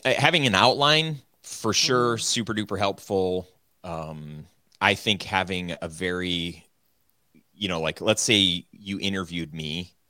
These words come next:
Speaker 1: for my story. I never shared my story before. You interviewed me. I would want to have, uh, an opening line and a closing line that would probably be a little bit more handcrafted,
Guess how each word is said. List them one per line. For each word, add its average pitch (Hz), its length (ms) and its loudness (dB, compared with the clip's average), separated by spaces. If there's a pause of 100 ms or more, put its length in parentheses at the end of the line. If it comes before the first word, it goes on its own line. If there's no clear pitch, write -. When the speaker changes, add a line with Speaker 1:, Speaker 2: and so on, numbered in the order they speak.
Speaker 1:
for 90 160 -6
my 80 100 -4
story. 80 320 -4
I 78 40 -6
never 82 220 -6
shared 85 240 -6
my 78 80 -6
story 80 300 -6
before. 82 280 -8
You 82 200 -4
interviewed 98 440 -2
me. 82 260 -4 (1040)
I 98 120 6
would 107 160 4
want 87 360 0
to 95 80 -2
have, 80 480 -8 (320)
uh, 85 260 -4
an 90 240 -6
opening 98 800 0 (160)
line 87 720 -4 (760)
and 85 160 -4
a - 60 -8
closing 95 540 -4
line 92 540 -4 (480)
that 90 260 4
would 87 240 -4
probably 104 460 0
be 98 140 -2
a 90 60 0
little 90 220 -2
bit 101 180 -6
more 101 260 -4
handcrafted, 101 880 -6